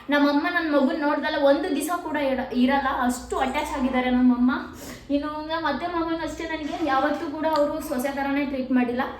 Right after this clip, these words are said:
ನಾನು ಯಾವತ್ತೂ ಒಂದು ಕೆಲಸ ಕೂಡ ಮಾಡಿಲ್ಲ ನನ್ನ ಅಂಬಿ ಮನೇಲಿ. ಅಷ್ಟು ಚೆನ್ನಾಗಿ ನೋಡ್ಕೊಂಡಿದ್ದಾರೆ, ನನ್ನ ಎಲ್ಲರೂ ಚೆನ್ನಾಗಿ ನೋಡ್ಕೊತಿದ್ದಾರೆ.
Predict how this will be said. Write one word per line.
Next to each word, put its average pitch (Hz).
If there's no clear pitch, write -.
ನಾನು 254
ಯಾವತ್ತೂ 262
ಒಂದು 269
ಕೆಲಸ 240
ಕೂಡ 277
ಮಾಡಿಲ್ಲ 254
ನನ್ನ 247
ಅಂಬಿ 226
ಮನೇಲಿ. 254
ಅಷ್ಟು -
ಚೆನ್ನಾಗಿ 285
ನೋಡ್ಕೊಂಡಿದ್ದಾರೆ, 247
ನನ್ನ 302
ಎಲ್ಲರೂ 254
ಚೆನ್ನಾಗಿ 269
ನೋಡ್ಕೊತಿದ್ದಾರೆ. 254